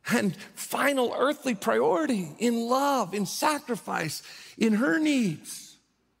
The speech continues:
I get really nervous when people say to me, "You know, Ephesians five commands men to lead their homes." No, it doesn't. It says you're responsible for your home, but what it commands you to do is to love your wife like Christ loved the church. And men who go on power trips on this passage miss the whole point.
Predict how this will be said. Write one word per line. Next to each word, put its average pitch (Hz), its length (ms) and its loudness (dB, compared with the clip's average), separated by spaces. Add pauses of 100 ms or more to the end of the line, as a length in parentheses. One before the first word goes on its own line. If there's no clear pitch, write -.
(540)
I - 60 -16
get 190 100 -2
really 220 180 2
nervous 190 360 0
when 143 100 -4
people 151 180 -6
say 151 160 0
to 139 60 0
me, 139 80 0
"You 170 80 0
know, 226 100 0
Ephesians 208 440 -2
five 208 280 2
commands 202 460 -2
men 214 160 2
to 170 80 -2
lead 202 160 0
their 190 120 0
homes." 143 260 -2
No, 147 100 0
it 160 80 -4
doesn't. 139 300 -2 (880)
It 139 100 -4
says 185 180 2
you're 165 100 0
responsible 190 500 -2
for 139 80 -4
your 127 80 -2
home, 139 320 -2 (680)
but - 100 2
what 170 120 2
it 151 80 -2
commands 190 460 2
you 170 60 0
to 147 80 0
do 123 280 -4
is 139 140 -8
to - 80 -10
love 147 580 -2
your 120 140 -6
wife 151 420 -2
like - 200 -10
Christ 139 480 -6
loved 120 340 -4
the 104 80 -14
church. - 500 -10 (640)
And 151 160 2
men 214 200 4
who 226 140 0
go 196 120 2
on 165 180 2
power 214 340 2
trips - 380 -6
on 156 80 -2
this 143 140 -4
passage 160 520 -2
miss 170 220 -4
the 147 80 -2
whole 202 200 0
point. 170 360 -2